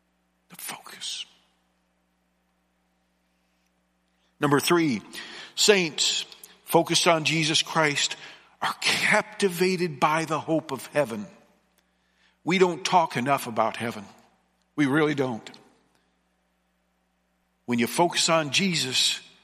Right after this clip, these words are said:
that's where it'll end up taking you. Uh, starting at verse twenty,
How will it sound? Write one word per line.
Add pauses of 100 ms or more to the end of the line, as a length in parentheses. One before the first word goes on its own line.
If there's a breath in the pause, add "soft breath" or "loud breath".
(600)
that's
where
it'll
end
up
taking
you. (960 loud breath)
Uh, (160)
starting
at
verse
twenty,